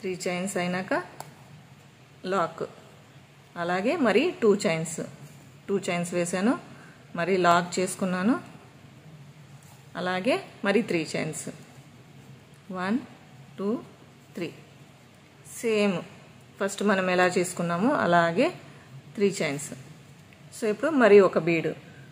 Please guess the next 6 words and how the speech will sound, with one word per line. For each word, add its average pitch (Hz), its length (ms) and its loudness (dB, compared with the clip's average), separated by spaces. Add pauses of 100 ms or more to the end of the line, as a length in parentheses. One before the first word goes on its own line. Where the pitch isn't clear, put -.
(1500)
నీడల, 190 320 2 (160)
నీడల్కి 190 460 2 (140)
పైన 185 280 2
కనేసుకుంటే 180 600 -2
థ్రెడ్ని 196 480 2
ఇలా 220 160 6